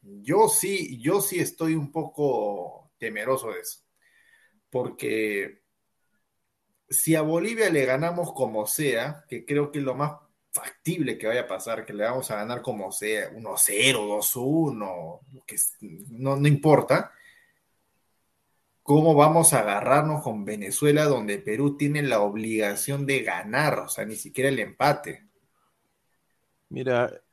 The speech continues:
Speaker 2: estos son los últimos partidos que ha jugado, últimos cinco partidos de la selección con Bolivia, ¿no? Eh, dos mil quince ganamos tres a uno, ¿no? Copa América, dos mil quince,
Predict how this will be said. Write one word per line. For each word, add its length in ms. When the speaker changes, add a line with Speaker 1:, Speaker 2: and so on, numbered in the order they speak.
Speaker 2:
estos 340
son 180
los 200
últimos 1120
partidos 560
que 80
ha 40
jugado, 340
últimos 480
cinco 340
partidos 540
de 80
la 120
selección 520
con 180
Bolivia, 480
¿no? 160
Eh, 560
dos 180
mil 240
quince 420
ganamos 420
tres 280
a 100
uno, 500
¿no? 220
Copa 260
América, 760
dos 160
mil 180
quince, 520